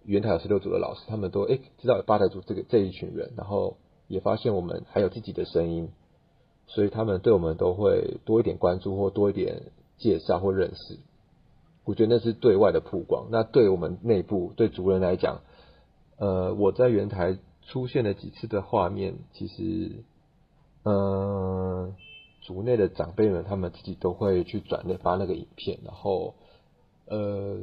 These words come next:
他们的回响就是，当然是很感动，就是，诶，竟然有年轻人去做这件事情，然后我也很意外的就发现蛮多人在关注，然后也有找到一些年轻人在网络上发现，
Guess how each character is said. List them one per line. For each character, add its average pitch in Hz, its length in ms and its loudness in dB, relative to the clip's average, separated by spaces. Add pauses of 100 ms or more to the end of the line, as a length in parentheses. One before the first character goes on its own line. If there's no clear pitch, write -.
(560)
他 143 120 0
们 147 120 2
的 104 60 2
回 95 200 2
响 82 200 -2
就 92 100 -2
是， 90 520 -4
当 120 120 4
然 110 80 2
是 123 60 0
很 98 100 0
感 - 220 0
动， 87 160 2
就 92 80 -12
是， 92 140 -8
诶， 117 200 0 (400)
竟 135 160 -6
然 92 140 0
有 87 80 0
年 85 220 -4
轻 104 120 -4
人 87 80 -2
去 98 80 -8
做 101 160 -6
这 - 140 -12
件 87 160 -6
事 101 180 -6
情， - 300 -12 (220)
然 90 120 -10
后 95 240 -2
我 95 240 2
也 110 100 2
很 101 220 -6
意 110 100 0
外 104 200 4
的 - 260 -4 (1200)
就 120 140 0
发 107 220 0
现 98 440 0 (260)
蛮 92 200 0
多 120 100 6
人 95 80 2
在 95 80 4
关 90 240 2
注， - 240 -8
然 92 100 -10
后 95 280 0
也 92 100 -2
有 90 140 0
找 87 120 -8
到 95 140 0
一 92 60 0
些 92 180 0
年 87 240 -6
轻 87 260 -8
人 - 200 -10 (840)
在 101 100 2
网 82 160 2
络 87 80 -6
上 90 220 -4
发 85 200 0
现， 85 320 -6